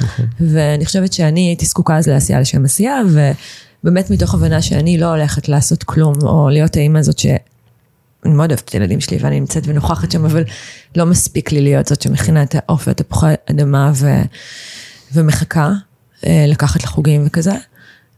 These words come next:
Speaker 2: אז היה לי ברור שאם אני לא יודעת מה לעשות, מה אני הולכת לעשות, אני יודע-, אני, אני רוצה ללמוד. ובללמוד היה לי נורא קל. זאת אומרת, היה לי ברור שכל החיים שלי, הנושא של המכניזם הנפשי שלנו,
Speaker 1: אוקיי.
Speaker 2: גוף נפש, הוא נורא מעניין אותי. תמיד עניין אותי.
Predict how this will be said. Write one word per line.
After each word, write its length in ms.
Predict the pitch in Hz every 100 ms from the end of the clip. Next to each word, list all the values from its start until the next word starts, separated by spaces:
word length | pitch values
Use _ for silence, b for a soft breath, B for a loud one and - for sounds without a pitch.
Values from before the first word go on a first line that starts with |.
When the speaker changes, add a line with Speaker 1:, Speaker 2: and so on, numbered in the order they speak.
| _ -
Speaker 2:
אז 120 | 170
היה 100 | 165
לי 80 | 175
ברור 200 | 151 160
שאם 200 | - 156
אני 80 | 147
לא 40 |
יודעת 100 | 143
מה 120 | 147
לעשות, 280 | 143 - 190
מה 100 | 165
אני 100 | 151
הולכת 260 | 139 - 151
לעשות, 280 | 151 220
אני 140 | 185 151
יודע-, 160 | 131 -
אני, 180 | 160 147
אני 200 | - 156
רוצה 240 | 156 - 147
ללמוד. 420 | 156 143 147 190 - 131 139 143 143
ובללמוד 480 | 165 160 165 202 285
היה 120 | 247
לי 80 | 247
נורא 200 | 226 220
קל. 280 | - 190 180 -
זאת 120 | -
אומרת, 120 | 185 196
היה 120 | 202
לי 100 | 226
ברור 220 | 202 208
שכל 260 | - - 208
החיים 280 | - 165 147
שלי, 240 | 165 170 B B B B B
הנושא 260 | 165 151 180
של 180 | 208 190
המכניזם 680 | 165 147 165 160 160 180
הנפשי 720 | 151 147 147 156 - - 165 151 -
שלנו, 520 | - 143 135 131 117
Speaker 1:
אוקיי. 180 | 104 110
Speaker 2:
גוף 240 | 160 -
נפש, 300 | 147 - 156
הוא 80 | 170
נורא 160 | 170
מעניין 360 | 190 226 247 254
אותי. 220 | 139 160 - B B B B -
תמיד 220 | 208 262
עניין 240 | 277 190 160
אותי. 240 | 135 143